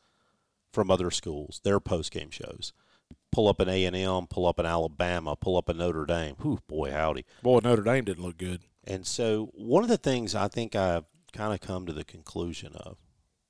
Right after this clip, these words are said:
Speaker 1: well, I don't even have to say kinda, I have come to a conclusion. College football's in a bad place as a product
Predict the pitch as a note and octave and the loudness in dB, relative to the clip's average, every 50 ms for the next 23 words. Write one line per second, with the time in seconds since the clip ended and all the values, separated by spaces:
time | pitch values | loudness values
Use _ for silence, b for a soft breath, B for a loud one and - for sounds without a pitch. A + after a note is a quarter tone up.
0 | _ _ _ _ - G#2+ A2 - - C3 C#3+ C#3 B2+ G2 D#2+ D2+ F2 - - - | _ _ _ _ -12 -12 -10 -8 -6 -6 -6 -6 -6 -8 -8 -10 -8 -8 -6 -8
1 | - D#2 - - - F2 E2+ D2+ C2 - - - _ _ - E2+ F2+ G#2+ A2+ G#2+ | -8 -10 -10 -10 -8 -8 -8 -8 -12 -14 -18 -18 _ _ -6 -4 -2 0 0 -2
2 | - - E2+ D#2 D2 - E2+ D#2+ D#2 D2+ - - - - - E2 E2 D#2 D2+ - | -2 -6 -8 -10 -8 -10 -8 -8 -8 -8 -10 -12 -20 -16 -8 -6 -6 -6 -6 -8
3 | - - - _ _ _ _ _ _ _ _ _ _ _ _ _ _ _ _ - | -12 -16 -18 _ _ _ _ _ _ _ _ _ _ _ _ _ _ _ _ 0
4 | - F3 G#3 A#3 - - - - A2 - - F2+ E2+ D#2+ D2+ D#2 C#2+ C#2 _ D#2+ | 4 4 4 4 2 -4 -6 -6 -8 -4 -4 -4 -4 -4 -6 -12 -16 -14 _ -10
5 | D2+ D2+ D2 C#2+ _ - - E2+ D2+ C#2 - - - - D2 - - - D2+ C#2+ | -8 -8 -10 -10 _ -14 -10 -10 -8 -6 -6 -8 -8 -12 -10 -10 -8 -6 -6 -6
6 | C2+ C2+ C#2 - - - _ - | -6 -8 -10 -14 -16 -20 _ -20